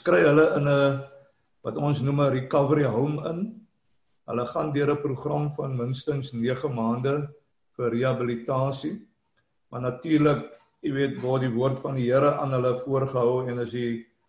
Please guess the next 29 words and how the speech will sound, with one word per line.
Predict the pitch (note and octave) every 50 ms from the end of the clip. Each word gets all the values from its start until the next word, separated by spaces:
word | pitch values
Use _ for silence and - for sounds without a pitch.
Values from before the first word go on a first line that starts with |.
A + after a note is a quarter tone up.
| _ _ _ - -
eh, | B2+ A#2+ A#2 A#2 A2+ - - -
doelwit, | C3+ C#3 D3 C#3+ B2 B2+ C3 B2+ B2+ - -
jy | - D3 C3
weet, | C3 C3 A#2+ - -
om, | D3 B2+ B2+ B2 B2 B2 C3 - _
om, | - C3+ B2+ A#2+ A#2+ A#2+ C3 C3 _ _
eh, | - - A2+ A2+ A2+ A2 A2+ B2
dat | C3 G#2 A#2
hulle | A2+ A#2 B2 B2+
die | B2+ B2 A#2+
Here | A#2+ A#2+ B2+
in | C3+ C3+ B2+
hulle | B2 B2 A#2+
lewe | A2 A#2 A#2+ A#2+ B2+
moet | B2+ A#2+ A#2 - -
aanneem. | C3+ B2+ A#2+ A#2 A2+ A2+ A2 A2 - _ _ _ _ _ _ _ _ _ _ _ _ _ _ _ _ _ _ _ _ _ _ _ _ _ _ -
Maar | - A#2+ B2
die | A#2
punt | - G2+ F#2 F#2+
wat | A2+ -
ek | D#3 D3 C#3+
wil | D#3 D3+
maak | C#3 B2+ B2+ B2+ D3 D#3+ D#3 D#3 - - C#3 C3 C3
is, | C3 - - - _ _ _ -
ehm, | C#3 B2 B2 A#2+ A#2+ A#2+ B2 B2 B2 - _ -
ten | E3+ D3+ D3+ C#3+
spyte | D3 - - E3+ E3+ E3+ - F#3+ F3+ F3+
van | F3+ E3 D#3 C#3+
daai, | A#2+ A#2+ A#2+ B2 C3+ C#3 C#3+ C#3+ C#3 C#3 C#3